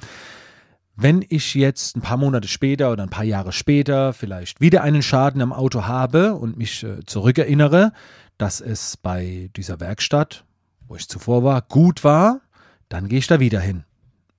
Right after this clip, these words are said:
Das heißt, ich werde zum Stammkunden. Jetzt muss man sich fragen, warum gehe ich da wieder hin? Ähm, ein Stammkunde kommt wieder in der Regel, weil er zufrieden war.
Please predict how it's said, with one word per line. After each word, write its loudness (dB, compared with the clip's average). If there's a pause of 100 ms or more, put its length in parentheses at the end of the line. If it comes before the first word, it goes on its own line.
(140)
Das -12
heißt, -4
ich -10
werde -6
zum -6
Stammkunden. -8 (1120)
Jetzt -6
muss 2
man 4
sich -4
fragen, -4
warum 0
gehe -8
ich -14
da -6
wieder -4
hin? -8 (460)
Ähm, -2 (160)
ein -6
Stammkunde 2
kommt 0
wieder 2
in 0
der 0
Regel, 2
weil 4
er 0
zufrieden -2
war. -4